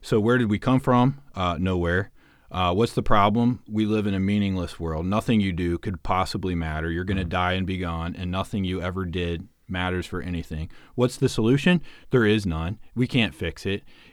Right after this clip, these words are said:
Speaker 1: And the only choice you have, the guy says, is we kill ourselves or we just go on living in this meaningless life. That's your only choice. Uh, where do you end up? Nowhere. You're gonna be dead. You're gonna be gone forever, and nothing really matters.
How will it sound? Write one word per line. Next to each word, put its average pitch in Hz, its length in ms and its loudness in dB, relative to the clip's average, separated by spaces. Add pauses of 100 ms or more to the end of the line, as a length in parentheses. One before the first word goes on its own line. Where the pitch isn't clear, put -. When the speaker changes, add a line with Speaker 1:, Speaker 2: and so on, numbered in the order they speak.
Speaker 1:
And 98 280 0
the 107 120 2
only 117 200 2
choice 143 400 2
you 101 120 0
have, 98 400 0 (160)
the 104 100 -2
guy 92 240 -2
says, 92 460 -4
is 107 200 -2
we 107 120 -2
kill 175 240 2
ourselves 104 640 0
or 113 160 2
we 107 180 2
just 107 180 0
go 110 160 4
on 110 200 2
living 101 260 0
in 95 120 0
this 92 140 -6
meaningless 90 480 -4
life. 80 280 -12
That's 104 200 -2
your 101 140 0
only 101 240 0
choice. - 540 -8 (560)
Uh, 98 320 2
where 120 180 2
do 123 80 2
you 113 140 4
end 104 180 4
up? 120 240 4 (240)
Nowhere. 95 320 0
You're 85 180 -4
gonna 104 140 -2
be 92 140 -2
dead. 104 400 -2
You're 101 80 -2
gonna 101 160 -2
be 90 120 -4
gone 90 300 -2
forever, 82 520 -6 (340)
and 87 320 -6
nothing 95 300 -4
really 80 260 -4
matters. - 520 -12